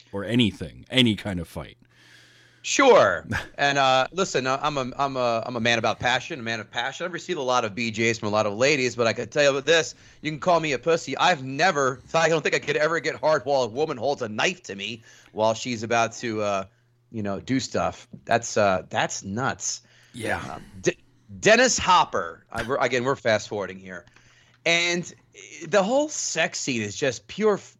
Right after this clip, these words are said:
Speaker 2: uh, I, I know you said P G thirteen. I'll use one F word. It's pure fuckery. It really is
Speaker 1: <laughs>
Speaker 2: pure fuckery. Uh, I mean,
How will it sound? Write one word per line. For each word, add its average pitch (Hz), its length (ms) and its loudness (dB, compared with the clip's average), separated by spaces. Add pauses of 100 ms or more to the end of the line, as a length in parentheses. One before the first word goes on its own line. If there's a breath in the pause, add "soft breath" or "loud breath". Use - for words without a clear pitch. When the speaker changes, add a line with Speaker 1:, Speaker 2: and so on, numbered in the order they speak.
Speaker 2:
uh, - 40 -14
I, - 480 -14
I 110 40 0
know 107 80 0
you 98 60 -2
said 95 200 -8
P 104 120 -4
G 92 120 -4
thirteen. 95 340 0
I'll 101 160 4
use 95 160 -2
one 98 140 2
F - 180 -2
word. 95 160 0
It's - 120 -2
pure 285 180 6
fuckery. 80 580 0
It 165 200 0
really 147 340 2
is 98 220 -4 (160)
Speaker 1:
<laughs> - 160 -20
Speaker 2:
pure 156 200 0
fuckery. 92 500 0 (460 soft breath)
Uh, 175 200 2
I 185 100 0
mean, 202 280 -2